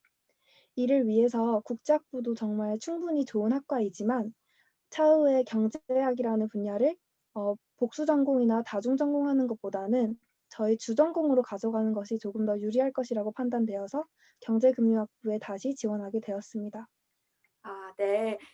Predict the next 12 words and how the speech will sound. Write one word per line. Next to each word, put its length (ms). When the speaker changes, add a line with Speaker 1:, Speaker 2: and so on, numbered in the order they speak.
Speaker 2:
이번에 420
학생부 840
종합전형으로 960
경제금융학부에 840
합격하셨잖아요. 1160
혹시 240
본인이 420
생각하는 600
학종 360
합격 520
비결이 320
있을까요? 580